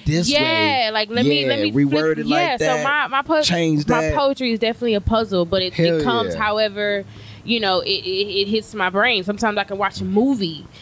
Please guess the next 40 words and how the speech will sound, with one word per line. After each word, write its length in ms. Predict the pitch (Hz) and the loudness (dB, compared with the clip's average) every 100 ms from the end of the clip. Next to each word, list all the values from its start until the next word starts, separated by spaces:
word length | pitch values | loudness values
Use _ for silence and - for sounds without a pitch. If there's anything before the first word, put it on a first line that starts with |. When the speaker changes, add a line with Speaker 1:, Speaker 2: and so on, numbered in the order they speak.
| - - | -16 -2
Speaker 1:
Right. 220 | - 240 | 0 2
Speaker 2:
and 80 | 208 | -2
it'll, 280 | 190 175 170 | -4 -6 -8
it'll, 280 | 190 190 170 - | -10 -8 -10 -10
it'll 220 | - 175 156 | -6 -6 -6
spark 480 | - - 214 180 | -10 0 0 0
something. 480 | - 196 110 113 175 - - - - | -4 -6 -6 -8 -16 -18 -20 -20 -4
Like, 240 | 196 190 - - | -2 -2 -8 -10
I 160 | - 190 | -4 -2
wrote 240 | 208 220 208 | 0 0 0
a, 260 | - 196 | 0 -2
a 40 | 190 | -2
poem. 720 | - 226 226 220 196 190 185 - - - - - - - - - | 0 2 2 2 2 -2 -10 -18 -20 -20 -20 -20 -14 -14 -8 -2
Um, 320 | 190 180 160 | -2 -2 -6
I 80 | 175 | -4
don't 120 | 202 | -2
know 300 | 208 202 202 | 0 2 2
if 240 | - 190 - - - - | 0 -2 -4 -12 -20 -8
you 160 | - 208 | 0 2
are 80 | 190 | 2
familiar 420 | 202 196 196 196 | -2 0 2 4
with 220 | 190 190 | 2 0
the 80 | 190 | -2
movie 440 | 185 190 185 196 | 2 2 2 2
Women 360 | 196 190 196 196 | 2 2 2 0
Thar 180 | 147 185 | 0 0
Out 240 | 165 185 | 0 -2
Loosed. 500 | 190 208 247 - - - - | -2 -2 -2 -6 -10 -16 -2
Speaker 1:
Yeah. 420 | 123 185 180 120 85 - - - | 2 2 2 -2 -6 -10 -10 -6
Speaker 2:
I 120 | 196 | -2
wrote 180 | 226 226 | 0 -2
a 40 | |
p-, 160 | 208 - 180 185 | -4 -12 -8 -2
that's 220 | 233 - | -2 -4
the 100 | 247 | -6
first 360 | 247 247 - | -2 -4 -4
poem, 560 | - 240 233 226 214 196 - | -2 2 2 2 0 -6 -4
um, 360 | 196 196 196 | -2 0 0
that 100 | 190 | 0
I 240 | 196 196 | 0 0